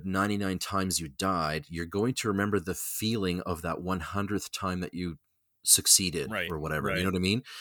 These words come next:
Speaker 1: And that's, you know, when, when we deal with nostalgia, that's what we're drawing on, is all the positive memories. And it's like the negative memories were maybe cognitively aware that they're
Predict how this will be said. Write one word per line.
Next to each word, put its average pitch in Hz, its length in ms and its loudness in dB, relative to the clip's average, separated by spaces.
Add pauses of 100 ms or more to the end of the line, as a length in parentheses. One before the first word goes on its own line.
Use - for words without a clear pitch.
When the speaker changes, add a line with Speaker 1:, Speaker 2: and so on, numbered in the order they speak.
(280)
Speaker 1:
And 196 180 0
that's, 202 500 6
you 117 140 -2
know, 101 80 2
when, 95 300 -2
when 98 100 2
we 98 80 2
deal 95 220 -2
with 123 140 -2
nostalgia, 101 520 2
that's 87 460 0
what - 80 -10
we're 90 100 -2
drawing 82 400 -4
on, 78 160 -4
is 76 180 2
all 98 160 2
the 120 80 -2
positive 92 520 -2
memories. 85 440 0
And 87 220 -6 (460)
it's - 220 4
like 123 120 4
the - 80 0
negative 123 420 2
memories 110 840 4
were 113 180 0
maybe 120 380 2
cognitively 104 680 0
aware 90 260 4
that 87 180 0
they're 87 360 0